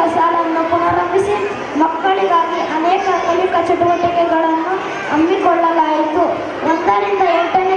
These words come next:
ತರಗತಿಯ ಮಕ್ಕಳಿಗೆ ಹದಿನೈದು ದಿನಗಳ ಕಾಲ ಸೇತುವಂತ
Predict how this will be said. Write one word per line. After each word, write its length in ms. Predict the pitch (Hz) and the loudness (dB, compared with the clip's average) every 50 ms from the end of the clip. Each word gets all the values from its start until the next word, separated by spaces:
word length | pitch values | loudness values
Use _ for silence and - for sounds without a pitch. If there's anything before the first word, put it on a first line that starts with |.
| 381 370 | 0 0
ತರಗತಿಯ 560 | 359 359 359 339 339 339 349 - 349 349 330 330 330 311 294 302 294 | 0 0 0 0 -2 -2 -2 -4 -2 -2 0 0 0 -2 -2 -2 -2
ಮಕ್ಕಳಿಗೆ 600 | 320 311 - - 370 370 381 381 370 381 359 359 359 359 - - - - - - | -2 0 0 0 2 2 2 2 2 2 2 0 0 0 -2 -4 -6 -6 -2 -2
ಹದಿನೈದು 640 | 311 302 302 339 349 349 359 381 392 403 392 392 392 370 359 | -2 0 0 0 0 0 0 0 0 2 2 2 2 0 0
ದಿನಗಳ 440 | 349 349 359 370 359 370 349 349 339 330 330 339 349 339 | 0 0 0 0 0 0 0 0 2 0 0 0 0 0
ಕಾಲ 200 | 320 330 349 359 370 - - | 0 0 0 0 -2 -2 0
ಸೇತುವಂತ 520 | 349 349 370 359 - 381 370 349 339 339 | 0 0 0 0 0 -2 -2 -2 0 0